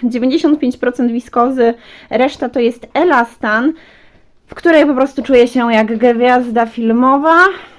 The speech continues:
E, bardzo mi się podoba, naprawdę. Myślę, że, no, jesień będzie należała zdecydowanie do niej, bo ona super będzie wyglądała też z rajstopami. No i na stopach, tak, szafa jest popisana, e, na stopach mam,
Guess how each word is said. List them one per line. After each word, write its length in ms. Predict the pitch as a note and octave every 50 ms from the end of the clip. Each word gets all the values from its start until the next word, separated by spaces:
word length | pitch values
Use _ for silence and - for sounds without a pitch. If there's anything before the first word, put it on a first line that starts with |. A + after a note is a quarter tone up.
| - _ _ _ _ _ _ _ _ _ _ _ _ _ - _ _ _ _ _ _ - - - -
E, 520 | G3+ G3 G3+ G3+ G3+ G3 G3+ G3 G3 G3 G3+
bardzo 220 | A#3 A3 A3 G#3+
mi 80 | G3 G#3
się 120 | - G#3
podoba, 280 | G#3 - F#3+ F#3+ F#3 F#3+
naprawdę. 460 | F#3+ G3 A3+ C4 C4 C#4+ D#4+ F4+ F4+
Myślę, 340 | D#4 B3+ C4 - - A3+ A#3+
że, 220 | A#3 A3+ G#3 G#3
no, 140 | G#3 G#3 G3+
jesień 600 | G3+ G#3+ A#3 C4+ - - - C4 C4 C4+ C#4 C#4+ - - - - - - - - - _
będzie 280 | - A3+ A#3 B3 A#3+ A#3
należała 480 | A3+ A3+ A3+ A3 A3+ A#3+ A3+ A3 G#3 G#3+
zdecydowanie 580 | G3+ A3 A3+ - A3 A3 A3 A3+ A3 G#3 G3+
do 140 | G3 A3 A#3+
niej, 200 | A#3+ A#3 A3+ A3
bo 340 | A3 G#3+ G3+ G3+ G#3 G#3 G#3+ G#3+ - -
ona 200 | G#3+ G#3+ G#3 G#3+
super 300 | A3 A3+ G#3+ A3 G#3 G3
będzie 220 | G#3 A3 G#3+ G#3
wyglądała 580 | F#3+ F#3+ G3 G3+ G3 G3+ G#3 G3+ G3+ F#3+ F#3+ F#3
też 280 | - G3+ F#3+ G3+ G3+
z 420 | G#3 - _ F#3 F#3 F#3 F#3 F#3+ F#3+ _ _ _ - _ _
rajstopami. 1000 | - G#3 A#3 B3+ D#4+ D#4 - - B3+ A3+ A3+ A#3+ G#3+ G3+ G3 G3 G3 A3 C4 D#4 - - - - - _ _
No 240 | A#3 A#3+ C4 D4 F#4
i 160 | G4 F#4+ G4
na 200 | F#4+ E4+ D4 D4
stopach, 720 | D#4 - - _ - D4+ C4+ C#4 - C#4+ B3+ B3+ C4 B3+
tak, 200 | - - A3 A3
szafa 260 | - - A3 A3 -
jest 160 | G#3 G#3+ - _
popisana, 560 | A3 G#3+ - A#3 - - A3 A3 G#3 G3+ G#3 A#3 - C4 -
e, 500 | - G#3 G#3+ G#3 G#3 G3+ G3+ G3+ G3+ G#3
na 260 | G#3+ A#3 B3 B3+ D#4
stopach 520 | D#4+ - _ - B3+ C4 - C4 B3 B3 -
mam, 460 | B3 G#3+ G#3 G3+ G3+ G3+ G#3 G#3 A3+